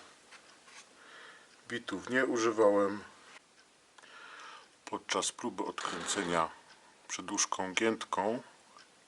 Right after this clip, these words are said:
tu przybliżę,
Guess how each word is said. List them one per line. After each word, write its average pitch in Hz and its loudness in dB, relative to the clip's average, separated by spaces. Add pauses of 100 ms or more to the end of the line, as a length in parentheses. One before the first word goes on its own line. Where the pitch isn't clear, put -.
(1400)
tu 107 -16
przybliżę, 98 -4